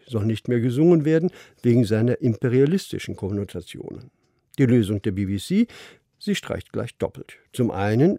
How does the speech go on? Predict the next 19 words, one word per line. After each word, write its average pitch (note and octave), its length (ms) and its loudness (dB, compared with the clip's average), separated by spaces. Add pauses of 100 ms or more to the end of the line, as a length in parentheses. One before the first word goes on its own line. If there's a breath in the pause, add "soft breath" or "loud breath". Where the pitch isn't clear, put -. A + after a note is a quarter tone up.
werden A2+ 280 0
nur C3+ 180 2
die A#2+ 160 -2
Instrumentalversionen A2+ 1300 -2
gespielt, G#3 520 -2
der - 200 -8
Text - 300 -14
ist - 180 -18
gestrichen. G3+ 440 0 (580 loud breath)
Zum F3 180 0
zweiten F3+ 460 0
werden D3+ 280 4
sie E3 140 2
in D#3 100 4
einem D3 320 2 (100)
Corona-bedingt D3 960 2
menschenleeren A#2 840 2
Saal C3 260 -4
gespielt, - 640 -8